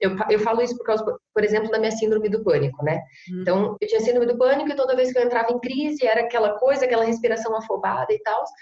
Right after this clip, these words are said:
Speaker 1: E eu comecei a fazer muito curso, curso de renascimento, curso todos de respiração, pra trabalhar a ansiedade na, na,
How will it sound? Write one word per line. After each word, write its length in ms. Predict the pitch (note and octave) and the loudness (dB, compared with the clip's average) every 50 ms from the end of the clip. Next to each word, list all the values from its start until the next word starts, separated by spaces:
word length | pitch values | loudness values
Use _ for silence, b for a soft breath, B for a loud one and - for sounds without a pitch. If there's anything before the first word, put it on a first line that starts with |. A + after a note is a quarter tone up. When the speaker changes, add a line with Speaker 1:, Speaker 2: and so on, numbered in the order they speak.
| B B B - | B B B -2
Speaker 1:
E 40 | |
eu 60 | B3 B3+ | -2 0
comecei 280 | C#4+ C4+ C4+ C#4 C#4+ | 0 0 -2 -2 -2
a 40 | C#4 | -2
fazer 160 | C#4 C4 C#4 | -2 0 0
muito 560 | C#4 C4+ B3+ B3+ B3+ C4+ C4+ C4+ B3+ A3+ A#3 - | 0 0 2 2 2 2 2 0 0 -4 -6 -2
curso, 680 | - G3+ G3+ G#3+ A3+ A3+ - - F3 E3 D#3 D3+ - - - | 0 2 2 2 2 0 0 0 -2 0 0 -2 -4 -4 -2
curso 220 | G#3 G#3 - G3 | -2 -2 0 0
de 80 | F#3+ F#3+ | -2 0
renascimento, 880 | F#3+ F#3+ F3+ F#3 F#3 - F#3+ F3 E3 E3+ F#3+ G3 F#3 F#3 - F3+ E3+ | 0 2 0 0 -2 -2 -2 0 2 2 2 2 0 0 0 -2 -4
curso 320 | - - A#4 B3+ - - - | -2 -2 -4 -4 -4 -4 -4
todos 340 | - - - G4+ F4+ - | -2 0 2 2 0 0
de 140 | - D4+ D#4 D4 | 0 0 0 2
respiração, 640 | C#4+ D4+ D4+ D4+ C#4+ C#4 C#4 D4 D4+ D4+ - - - - - B B B B B B - | 0 0 -2 -2 -2 0 0 0 0 -2 -4 -6 -8 -8 -14 B B B B B B -2
pra 260 | - - - - - | 0 2 2 2 0
trabalhar 800 | - - D4+ D#4 D#4+ F4 E4+ - A3 G3 G3 G#3 A#3 D#4 F4 F4 _ _ - | 0 0 0 2 2 2 2 2 4 4 4 4 2 0 -2 -4 _ _ -2
a 100 | - G#3+ | 0 0
ansiedade 600 | A3 G#3+ G#3+ C4+ - G3+ F3 E3+ F#3 G3 G3 E4+ | 0 0 0 0 2 2 2 2 2 2 2 2
na, 320 | F#4 B3 G#3+ A3 A#3 A3+ A3+ | 2 2 2 2 0 -2 -2
na, 340 | B3 C4 C#4 E4 G4 G#4+ - | -2 0 0 0 0 -2 -4